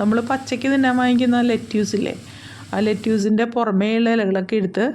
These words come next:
ഒരു തോരൻ ഉണ്ടാക്കുക. അതിൻ്റെ ഉള്ളിലുള്ള ഇലകളൊക്കെ നമുക്ക് പച്ചയ്ക്ക് തിന്നാനുള്ളതാണ് കേട്ടോ. അപ്പോൾ അത് ഇവിടെ ഞാനെടുത്ത് ഫ്രിഡ്ജിൽ ഒരു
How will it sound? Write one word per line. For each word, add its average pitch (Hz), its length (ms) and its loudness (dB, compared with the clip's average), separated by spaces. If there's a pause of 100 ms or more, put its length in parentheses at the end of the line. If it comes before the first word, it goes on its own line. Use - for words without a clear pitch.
(240)
ഒരു 202 180 0
തോരൻ 190 340 2
ഉണ്ടാക്കുക. - 340 -2 (840)
അതിൻ്റെ 240 240 2
ഉള്ളിലുള്ള 277 400 4 (100)
ഇലകളൊക്കെ 247 480 0 (160)
നമുക്ക് 226 300 2
പച്ചയ്ക്ക് 233 340 -2
തിന്നാനുള്ളതാണ് 214 560 2
കേട്ടോ. 180 180 -2 (220)
അപ്പോൾ - 240 -4
അത് 233 140 2 (420)
ഇവിടെ 233 300 2
ഞാനെടുത്ത് 220 460 0 (920)
ഫ്രിഡ്ജിൽ 214 500 2
ഒരു 233 120 2